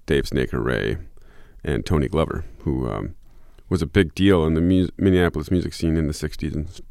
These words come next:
seventies. And, and, um, so I had their record, and that was, and they were playing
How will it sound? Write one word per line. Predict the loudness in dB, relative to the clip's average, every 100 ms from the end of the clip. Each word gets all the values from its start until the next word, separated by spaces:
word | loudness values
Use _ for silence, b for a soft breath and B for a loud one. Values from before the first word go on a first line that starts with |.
| -18 -14
seventies. | -10 -8 -8 -8 -12 -14
And, | -16 -16 b b b b b b b b -8
and, | -4 -4 -4
um, | -4 -4 -6 -8 b b b b b -20 -18 -18 b b b b b b b b -20 2
so | 6
I | 8
had | 8
their | 8 8
record, | 8 6 2 2
and | 4
that | 4
was, | 4 2 0 -10 -16 -20 -6
and | -2 0 0 -4 -20 -8 4
they | 6
were | 6
playing | 6 4 4 0